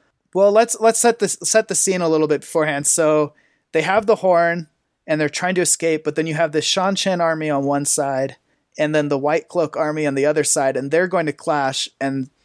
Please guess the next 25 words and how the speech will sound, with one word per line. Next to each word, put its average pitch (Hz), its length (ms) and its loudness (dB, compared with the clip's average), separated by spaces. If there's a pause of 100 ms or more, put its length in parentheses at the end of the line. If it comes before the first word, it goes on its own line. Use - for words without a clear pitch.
(160)
the, 147 220 -4
our, 143 380 0
our 143 100 -2
heroes 156 460 0
are 139 60 2
right 151 220 0
in 151 60 -12
the 143 60 -6
middle 143 340 0
of 123 140 -4
that. 127 340 -2 (400)
And 135 220 -2
so, 143 720 0 (360)
with 147 160 0
seemingly 170 500 -2
nothing 156 340 -4
else 143 260 -2
to 160 100 -8
do, 143 420 0 (380)
Matt - 200 -4
decides 151 380 -2
to 143 80 -6
blow 147 200 0
the 135 120 -2
horn. 131 360 -2